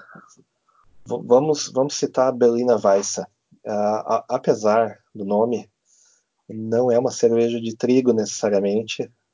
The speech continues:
A, a, a, e quando é, não tem gosto de cerveja de trigo, geralmente. É um, é um tipo de cerveja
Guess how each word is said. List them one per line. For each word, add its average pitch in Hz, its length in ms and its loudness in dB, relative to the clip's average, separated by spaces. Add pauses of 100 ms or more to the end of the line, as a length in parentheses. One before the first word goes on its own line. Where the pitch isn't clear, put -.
A, - 80 -4
a, 98 260 -2 (480)
a, 117 40 -14 (1200)
e - 80 -16
quando 113 400 4
é, 113 300 8
não 120 240 4
tem 117 360 -4
gosto 113 300 0
de - 60 -8
cerveja 117 340 0
de 117 60 -10
trigo, 127 360 2
geralmente. - 720 -8
É 98 220 -2
um, 98 340 -6
é 104 60 -4
um 101 100 -6
tipo 104 300 -6
de 101 100 -8
cerveja 104 580 4